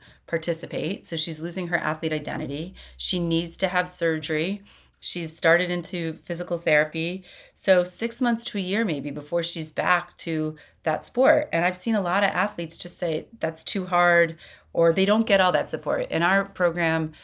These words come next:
we make sure that they're getting psychological support, that they have access to sports nutrition, that they are doing a really good rehab program. But not everybody has that. And so they might just be told,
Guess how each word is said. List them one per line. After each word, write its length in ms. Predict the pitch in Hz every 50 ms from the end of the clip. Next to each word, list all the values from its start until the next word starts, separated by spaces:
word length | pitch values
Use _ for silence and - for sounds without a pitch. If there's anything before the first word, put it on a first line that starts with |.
| - _ _ -
we 80 | 185
make 160 | 190 196 185 185
sure 180 | - 190 180
that 100 | 170 165
they're 120 | 160 165 156
getting 240 | 160 165 156 156
psychological 640 | 156 - 156 156 151 151 151 147 151 147 151 - 151
support, 580 | - - 135 - - 156 151 151 151 151 151 - - - _ _
that 120 | - 147 -
they 120 | - 156
have 160 | 156 151 139
access 420 | - - 156 156 - - 156 156 -
to 160 | - - 151
sports 380 | 156 - _ 156 160 156 -
nutrition, 720 | 160 156 156 - 160 156 156 - 160 156 156 151 151 156 156 - - - _ _
that 160 | 160 160 -
they 140 | 165 160 160
are 80 | 160
doing 280 | 156 - 160 156 156 151
a 60 | 147
really 280 | 143 151 165 160 160 156
good 300 | 151 160 156 135 - - - - _
rehab 480 | _ 156 156 160 160 160 165 147 143 -
program. 640 | - - 156 151 139 151 147 143 143 143 143 139 - - - - _ _ _ _ _
But 140 | 185 180
not 240 | 170 170 165 170 208
everybody 320 | 254 240 233 165 160 143 135
has 380 | - - 156 175 233 233 220
that. 320 | - 117 - - 76 - -
And 100 | - 160
so 160 | 160 - 175
they 140 | 160 170 165
might 340 | 160 160 165 196 226 220 -
just 220 | - 170 160 -
be 80 | - 165
told, 420 | 156 - 175 165 160 160 156 156